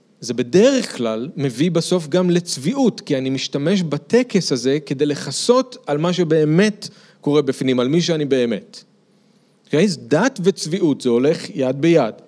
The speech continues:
עכשיו, אתן לכם דוגמה, גברים, אני לא יודע אם קרה לכם, עצרו אתכם באמצע הרחוב, בשדה תעופה, או במקום אחר, והתחננו שתבואו לעזור להם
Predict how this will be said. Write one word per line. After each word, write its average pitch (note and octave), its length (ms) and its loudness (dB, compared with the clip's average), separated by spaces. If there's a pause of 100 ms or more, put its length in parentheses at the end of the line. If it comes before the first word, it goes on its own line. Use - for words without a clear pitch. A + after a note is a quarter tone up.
(400)
עכשיו, C#3 280 0 (320)
אתן C3+ 140 -2
לכם D#3+ 220 -2
דוגמה, D#3+ 380 2 (180)
גברים, B2 640 0
אני A2+ 180 -10
לא B2 60 0
יודע D3 180 2
אם D#3 100 -2
קרה D#3 280 2
לכם, G3 400 0 (680)
עצרו C#3+ 380 0
אתכם D#3 240 -2
באמצע D3 380 2
הרחוב, C#3+ 600 2 (380)
בשדה C3+ 340 0
תעופה, D3 640 0 (460)
או C#3 80 2
במקום D3+ 440 0
אחר, E3 440 0 (320)
והתחננו D#3+ 1000 2
שתבואו E3+ 800 2
לעזור D3 640 0
להם G#2+ 360 -4